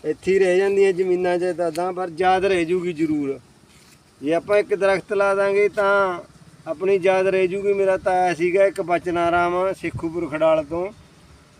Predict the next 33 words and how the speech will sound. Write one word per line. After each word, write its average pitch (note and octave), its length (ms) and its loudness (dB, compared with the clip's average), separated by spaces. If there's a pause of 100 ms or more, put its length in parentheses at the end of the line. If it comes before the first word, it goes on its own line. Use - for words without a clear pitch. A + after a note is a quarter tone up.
(160)
ਉਹਨੇ F3+ 220 0
ਪਿੱਪਲ G3 460 2
ਲਾਇਆ F#3+ 320 4
ਸੀ F#3+ 240 0
ਅੱਡੇ F3 260 0
ਦੇ F3+ 100 2
ਉੱਪਰ। F3 320 -2
ਹੁਣ F3 180 0
ਤਾਂ F3+ 220 0 (360)
ਆਹ E3 140 -6
ਸੜਕ D#3+ 380 -6
ਵਾਲੇ E3+ 180 -2
ਨੇ E3+ 140 -2
ਪੱਟਦਾ, D#3 480 -2
ਇੱਕ D#3 100 -6
ਸੌ E3 200 -4
ਅੜਤਾਲੀ F3 380 0
ਬੀ D#3+ 220 2
ਵਾਲਿਆਂ D#3+ 240 0
ਨੇ। D#3+ 200 -4 (720)
ਲੋਕ F3 260 2
ਹੁਣ G3 180 6
ਵੀ F#3+ 160 -2
ਯਾਦ G3+ 300 8
ਕਰਦੇ F#3 400 0
ਰਹਿੰਦੇ F#3 300 0
ਨੇ G3+ 140 2
ਵੀ G3+ 120 0
ਇਹ G#3 100 4
ਬਚਨੇ F3+ 440 2
ਨੇ F#3 120 4
ਲਾਇਆ E3+ 300 6
ਸੀ। F3 300 -4